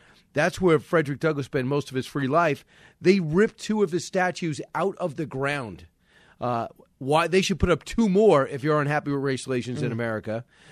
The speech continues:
Speaker 1: So I just put that in and just talked about how the, these historic, uh, moments are under attack. So I talk about all of it. And what everyone can relate to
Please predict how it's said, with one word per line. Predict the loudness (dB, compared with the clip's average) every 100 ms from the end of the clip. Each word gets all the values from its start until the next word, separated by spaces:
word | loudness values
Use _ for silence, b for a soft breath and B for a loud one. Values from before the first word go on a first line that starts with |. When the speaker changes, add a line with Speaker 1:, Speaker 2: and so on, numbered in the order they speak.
| B
Speaker 1:
So | -4 2 4
I |
just | 4 0 -2
put | 0
that | 2 2 2
in | 0
and | -2
just | -4 -2
talked | 0 0
about | 0 0 2
how | 0 0
the, | -2 -4
these | -4 -4 -4
historic, | -6 -2 -2 -2 -4
uh, | -6 -4 -8
moments | -8 -6 -4 -4 -6 -8
are | -8 -8
under | -8 -6
attack. | -6 -2 0 0
So | -4
I | 0
talk | 0 2
about | 0 2
all | 2 2
of | -2
it. | -8 _ B B B
And | -4
what | 0 2
everyone | 2 2 0
can | 0 -2
relate | 0 0 0 -2
to | -2 0 0